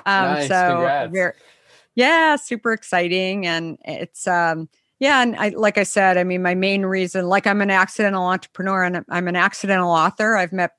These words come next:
Speaker 1: tons of people who had it on their bucket list to write a book. I'm like, "Nope, not me. I was a journalism major." But I said, for me, it was just,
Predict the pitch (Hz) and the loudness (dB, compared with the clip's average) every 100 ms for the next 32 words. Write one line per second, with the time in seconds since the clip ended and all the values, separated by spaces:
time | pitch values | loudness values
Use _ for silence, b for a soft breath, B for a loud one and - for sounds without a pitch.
0 | - 214 208 180 214 202 190 196 190 190 | -4 0 0 -2 -2 0 -2 0 2 2
1 | 190 175 170 - 180 - - 190 - 190 | 4 2 0 0 0 0 -4 -4 -4 -2
2 | 175 180 165 185 190 185 175 170 160 160 | 0 0 0 0 0 -2 -2 -2 -4 -4
3 | - _ _ _ _ - 190 233 - 190 | -8 _ _ _ _ -4 0 0 -2 0
4 | 208 214 214 208 190 190 170 202 233 240 | 2 2 0 2 2 0 -2 0 2 2
5 | 240 247 240 233 226 233 233 214 202 196 | 2 0 0 0 2 2 2 2 2 2
6 | - 208 220 226 - 220 214 233 254 220 | 2 0 0 -2 0 0 2 2 4 2
7 | 202 - 214 - | 0 -2 -4 -4